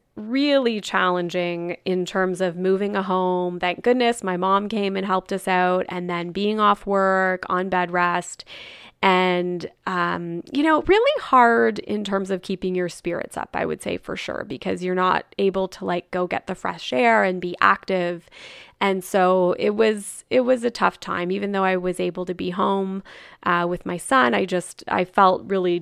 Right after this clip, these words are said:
down during that time, I guess I will say. So I remember I had to get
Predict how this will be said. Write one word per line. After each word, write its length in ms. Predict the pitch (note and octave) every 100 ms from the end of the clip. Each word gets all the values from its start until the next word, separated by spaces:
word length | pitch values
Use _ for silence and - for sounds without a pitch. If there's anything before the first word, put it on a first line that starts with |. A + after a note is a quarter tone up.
| E3
down 460 | F3+ D3+ E3+ F3+ F3+
during 240 | F3+ E3+
that 180 | E3 -
time, 260 | - F3
I 60 | F3
guess 260 | F3 F3+ G3+
I 60 |
will 140 | G3 F3+
say. 320 | - - G#3
So 460 | - G3+ G3 G3 F#3+ _ _ _ _ _ _ - -
I 60 |
remember 380 | G3 G3 G3+ G#3
I 80 | G3+
had 240 | G3+ F3+
to 100 | F#3
get 260 | F3+ E3+